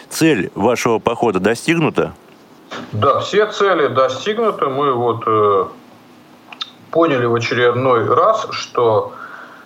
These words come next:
Speaker 2: главное не бояться мечтать и внимательней, серьезней прорабатывать мечту, тогда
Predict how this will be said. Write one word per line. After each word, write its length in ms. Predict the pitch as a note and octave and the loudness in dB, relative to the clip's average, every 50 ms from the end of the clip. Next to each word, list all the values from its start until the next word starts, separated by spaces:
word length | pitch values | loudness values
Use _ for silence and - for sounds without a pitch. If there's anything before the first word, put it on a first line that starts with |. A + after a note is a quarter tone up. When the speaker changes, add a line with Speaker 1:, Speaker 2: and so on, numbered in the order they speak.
| - - | -16 -8
Speaker 2:
главное 840 | B2 A#2 D3 F3+ E3+ D#3+ C#3 C3+ B2+ B2 A#2 A2+ A2 G#2+ G#2 G#2 - - | -4 0 2 4 4 2 2 -2 -2 -2 -2 -2 -4 -6 -8 -10 -14 -12
не 140 | A#2 B2 C3+ | -10 -8 -4
бояться 560 | C3+ C#3 C#3 C#3+ C#3+ C#3 B2 A#2 - - B2+ | 0 0 0 0 2 0 -2 -2 -2 -6 -6
мечтать 720 | A#2 A#2+ C3 C#3 - - - - A3+ A3+ G#3+ - - - - - _ _ - - - _ - | -6 -6 -6 -6 -8 -6 -4 0 0 0 0 -2 -8 -18 -20 -20 _ _ -20 -20 -20 _ -12
и 380 | B2+ C#3+ D3 C#3 B2+ A2 G#2+ A2+ - - - - - - - - - - - | -8 -6 -6 -4 -4 -4 -6 -6 -10 -14 -20 -20 -20 -20 -20 -20 -20 -14 -8
внимательней, 1000 | A2 A2+ B2+ C#3 D3+ F#3 G#3 A#3 A3+ - F3+ E3 E3 D#3+ D#3 D3+ C#3+ C3+ A#2+ - - - - - - - | -6 -4 -2 0 2 4 4 4 2 0 -2 -2 0 0 0 0 0 -2 -4 -8 -20 -20 -20 -20 -20 -14
серьезней 600 | - - C3 A#2+ C#3+ E3 E3 - C3+ B2 A#2 A2 A2 | -8 -6 -6 -2 2 2 2 2 2 0 0 -2 0
прорабатывать 840 | - A#2 A#2 A#2 A#2+ B2+ B2 C3 C3 A#2+ - - G#2 G2 G2 - - | 0 2 4 4 4 4 4 4 4 2 4 2 0 -2 -2 -4 -4
мечту, 400 | A#2 B2+ B2 - - - G3 F#3 | -6 -6 -6 -6 -4 -2 -2 -2
тогда 640 | - - G2+ G2 G2+ G#2+ B2+ B2 A#2 G#2 G2 - | 0 -2 -4 -2 -2 2 2 4 4 4 2 0